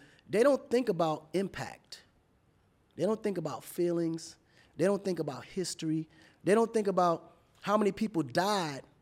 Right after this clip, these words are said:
for the phrase white, I mean,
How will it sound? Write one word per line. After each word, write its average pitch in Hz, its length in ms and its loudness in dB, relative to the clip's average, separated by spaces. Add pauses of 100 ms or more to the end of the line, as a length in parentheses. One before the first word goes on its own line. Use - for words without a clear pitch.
(760)
for 185 460 6 (160)
the 156 80 -2
phrase 233 560 6
white, 185 360 6 (420)
I 180 60 2
mean, 170 260 4